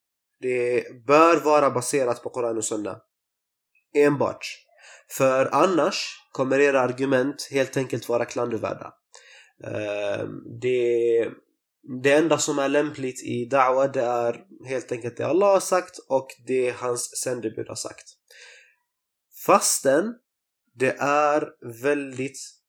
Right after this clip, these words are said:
möjligt och det är absolut inget fel på att, eh, argumentera Guds existens utifrån rationalitet, så är det inte denna tillvägasättet. Och därmed är det viktigt att inte hela tiden lägga fokus på detta.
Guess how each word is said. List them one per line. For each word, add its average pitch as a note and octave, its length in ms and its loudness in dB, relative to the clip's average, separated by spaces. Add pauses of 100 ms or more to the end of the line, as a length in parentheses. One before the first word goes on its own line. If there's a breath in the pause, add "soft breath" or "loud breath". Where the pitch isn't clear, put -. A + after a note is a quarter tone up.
(120)
möjligt A2 480 -2
och G#2+ 200 -6
det G#2 100 -4
är G#2+ 360 -6
absolut B2+ 480 -4
inget C3 260 -6
fel D3+ 260 4
på D3 180 -4
att, B2+ 200 -4 (760)
eh, A2 640 -6
argumentera B2 760 -2 (140)
Guds B2+ 300 -6
existens A#2 380 -6
utifrån A#2 340 -8
rationalitet, A#2 760 -2
så - 160 -4
är B2+ 140 0
det C3+ 60 -2
inte C#3 200 -4
denna A#2+ 220 0
tillvägasättet. A2 720 -6 (800 loud breath)
Och A#2+ 340 -2 (140)
därmed C3+ 400 4
är C3 40 0
det C3 60 0
viktigt C3 220 -4
att A#2+ 120 -6
inte C3 180 -8
hela B2+ 260 0
tiden B2 300 -2
lägga B2 220 0
fokus - 380 -6
på - 60 -4
detta. - 240 -8